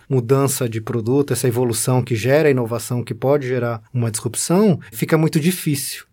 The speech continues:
De uma certa forma, não adianta você ter uma pessoa, um diretor ou um braço de Open Innovation olhando o mercado. Você precisa ter uma cultura que permeia a companhia inteira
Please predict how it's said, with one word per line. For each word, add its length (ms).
De 120
uma 100
certa 300
forma, 720
não 220
adianta 380
você 240
ter 400
uma 240
pessoa, 680
um 340
diretor 720
ou 120
um 220
braço 540
de 140
Open 300
Innovation 680
olhando 280
o 40
mercado. 520
Você 220
precisa 300
ter 80
uma 140
cultura 520
que 140
permeia 480
a 360
companhia 440
inteira 500